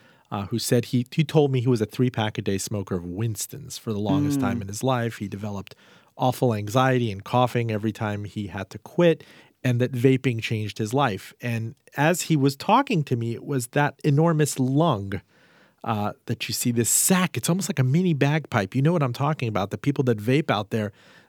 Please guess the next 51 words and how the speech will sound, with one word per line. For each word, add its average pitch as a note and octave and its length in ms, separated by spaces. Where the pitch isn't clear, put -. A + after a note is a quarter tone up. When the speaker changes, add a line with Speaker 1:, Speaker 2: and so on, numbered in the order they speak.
Speaker 1:
they F3+ 220
mean A#3 220
business. G3 420
It's A2+ 100
like D#3+ 140
an E3+ 80
<laughs> F3 100
Aqualung D3+ 540
thing. D#3+ 340
Speaker 2:
<laughs> G3 80
Speaker 1:
It's F3+ 180
not G3+ 240
that E3 200
little D3+ 240
kind C#3 180
of B2 80
Newmark C3+ 540
cigarette C#3 480
that A2 180
you A#2+ 120
would A2 100
see A#2 240
vintage A2 460
twenty A2 280
ten, G#2+ 280
twenty A2+ 260
eleven. A#2+ 460
And G#3 140
he A#3 80
admitted F#3+ 520
that D3+ 160
the D#3 140
only F3+ 300
way F3 340
to C3 100
kind A#2+ 280
of A2+ 80
supplant B2+ 500
the A2+ 80
whole A2 180
three-pack-a-day A2+ 640
habit C#3+ 420
was B2 240
through D3+ 200
this B2+ 200
freebasing C#3+ 720
of - 100
wholesale D3 460
amounts B2+ 300
of B2+ 100
nicotine. B2+ 520